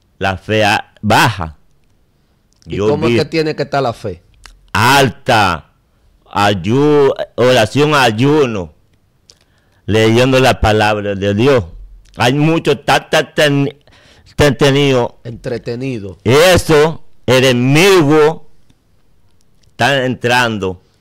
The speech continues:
Speaker 1: Habla esto, no esto.
Speaker 2: El enemigo, porque ellos están entretenidos, el enemigo está entrando y le está cambiando lo que ellos tienen que hablar.
Speaker 1: Ajá.
Speaker 2: Entonces, ¿cuál es la razón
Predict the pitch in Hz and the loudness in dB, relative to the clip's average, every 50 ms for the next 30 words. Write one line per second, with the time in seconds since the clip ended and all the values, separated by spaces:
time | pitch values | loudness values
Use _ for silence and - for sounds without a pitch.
0 | _ - 101 131 143 143 143 139 127 - _ _ _ _ _ _ _ - 131 131 | _ -4 -2 -2 0 0 0 0 -2 -4 _ _ _ _ _ _ _ -4 -2 0
1 | 135 139 120 - - - 101 90 82 - _ _ _ _ _ _ _ _ - 90 | 0 0 0 -2 -4 -6 -6 -6 -8 -14 _ _ _ _ _ _ _ _ -8 -4
2 | 104 123 135 135 131 123 127 131 120 - - - 82 76 - - _ _ _ _ | -4 -2 0 0 0 0 0 0 -2 -4 -6 -8 -10 -10 -12 -20 _ _ _ _
3 | _ - 110 127 127 123 127 123 127 147 165 170 185 185 175 - 170 147 135 - | _ -10 -8 -8 -6 -6 -6 -6 -4 -4 -2 0 0 -2 0 -2 -4 -4 -2 -2
4 | - 156 175 180 170 - 190 190 190 185 - 196 185 180 - 190 180 180 175 165 | -2 -2 -2 -2 -2 -2 -2 -2 -4 -6 -4 -4 -4 -4 -4 -4 -2 -2 -2 0
5 | 160 151 151 143 143 139 139 156 165 175 175 170 - 175 165 160 143 - 165 175 | 0 0 0 -2 -2 -4 -4 -2 -2 -2 -2 -2 -2 -4 -4 -4 -6 -4 -2 -2
6 | 185 196 202 202 185 185 170 160 151 135 - 165 160 - 170 165 156 151 160 170 | -2 -2 -2 -2 -2 -2 0 -2 -2 -2 -2 -4 -4 -4 -6 -6 -4 -2 -2 -2
7 | 165 170 175 170 156 151 139 - 151 147 160 151 147 156 151 151 147 143 - 143 | -2 -2 -2 -2 -2 -2 -2 -4 -4 -4 -4 -4 -4 -6 -8 -8 -8 -8 -6 -6
8 | 131 117 110 104 92 - 120 131 131 117 117 107 98 90 87 90 - _ _ _ | -6 -6 -6 -8 -4 -2 0 0 0 0 0 -2 -2 -4 -6 -10 -16 _ _ _
9 | _ _ _ _ _ _ _ _ _ _ _ _ _ _ _ 151 156 160 - - | _ _ _ _ _ _ _ _ _ _ _ _ _ _ _ -4 -4 -2 -2 0
10 | 180 196 196 185 - - 214 202 190 190 - - _ _ _ - - 180 196 202 | 0 0 0 0 0 0 2 2 0 -2 -4 -8 _ _ _ -6 -2 -2 0 0
11 | 226 254 233 226 220 220 202 196 185 180 151 - - - 160 147 135 120 110 107 | 0 0 0 2 0 0 0 -2 -4 -6 -8 -8 -8 -6 -4 -4 -4 -4 -8 -12
12 | 104 92 | -16 -20